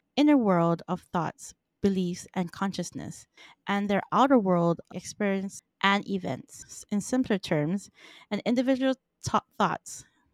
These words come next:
are believed to shape and influence circumstances and events that manifest in their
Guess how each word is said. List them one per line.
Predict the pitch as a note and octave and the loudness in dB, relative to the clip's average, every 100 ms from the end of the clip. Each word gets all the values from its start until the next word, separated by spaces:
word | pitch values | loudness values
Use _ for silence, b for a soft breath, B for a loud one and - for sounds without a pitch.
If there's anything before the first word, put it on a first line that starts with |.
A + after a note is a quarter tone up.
| _ | _
are | G3 F3+ | -4 -2
believed | F#3+ G3 G#3 A3 - B B B _ | -2 -2 -2 -4 -8 B B B _
to | - A3 | -4 -2
shape | G3+ - F#3+ F#3 - _ - | -2 -2 -2 -2 -6 _ -10
and | F#3+ F#3+ F#3+ | -6 -4 -4
influence | F#3+ F#3+ F#3 F3 - | -6 -6 -4 -4 -4
circumstances | - G#3 A3+ A3 A3 G#3+ - A3 G#3+ G3 - | -6 -4 -4 -4 -4 -4 -4 -2 -4 -6 -10
and | F#3+ F#3+ | -6 -4
events | G#3 F3 - - - B B B | -4 -6 -6 -12 -20 B B B
that | G3 - | -4 -2
manifest | F#3 E3 G3 F#3+ - - | -2 -2 -2 -6 -6 -6
in | F#3+ F#3 | -4 -2
their | F3 E3+ | -2 -2